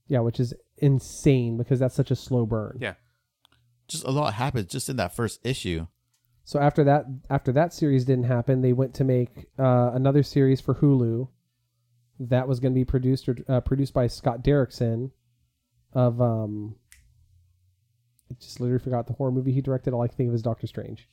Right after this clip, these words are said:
Speaker 2: <laughs>
Speaker 1: But he is a noted horror director, and he, he has, like, the, the mentality of, like, who I want kind of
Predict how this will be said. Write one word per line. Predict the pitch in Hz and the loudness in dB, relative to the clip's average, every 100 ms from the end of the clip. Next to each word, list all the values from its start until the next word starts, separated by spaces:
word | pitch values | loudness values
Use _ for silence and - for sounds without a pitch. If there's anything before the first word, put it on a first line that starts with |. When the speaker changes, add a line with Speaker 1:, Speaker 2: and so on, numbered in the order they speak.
| _ | _
Speaker 2:
<laughs> | 214 - _ _ _ _ _ _ _ | -20 -20 _ _ _ _ _ _ _
Speaker 1:
But | 196 185 | 2 4
he | 240 | 6
is | 208 | 4
a | 190 | 6
noted | 175 156 131 | 8 8 6
horror | 151 139 127 | 2 2 4
director, | 120 117 113 123 120 | 4 2 0 -4 -4
and | 127 | 0
he, | 156 175 | 2 2
he | 156 185 | 4 4
has, | 170 151 | 4 4
like, | 151 147 | 2 2
the, | 135 123 120 | 2 2 2
the | 123 127 127 - | 2 0 -2 -2
mentality | 135 127 139 123 123 127 | 0 0 2 2 4 2
of, | 123 | 2
like, | 120 | 0
who | - 135 | 2 2
I | 127 | 4
want | 120 120 120 - - _ _ - | 2 2 0 -6 -20 _ _ -4
kind | 139 131 | 0 2
of | 131 123 | 2 0